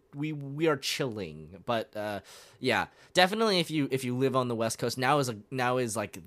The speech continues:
the sort of cutoff point of when you have to get air purifiers, uh, and air conditioners and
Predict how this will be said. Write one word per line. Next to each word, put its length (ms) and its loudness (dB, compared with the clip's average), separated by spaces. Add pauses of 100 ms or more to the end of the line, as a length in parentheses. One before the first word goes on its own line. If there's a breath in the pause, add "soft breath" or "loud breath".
the 340 0
sort 200 -2
of 120 -8
cutoff 360 0
point 260 -4
of 280 -6 (260 soft breath)
when 160 -2
you 100 -2
have 160 2
to 100 -8
get 180 -4
air 160 0
purifiers, 960 -2 (400 soft breath)
uh, 420 0
and 140 -6
air 140 -2
conditioners 840 -6 (380)
and 680 -4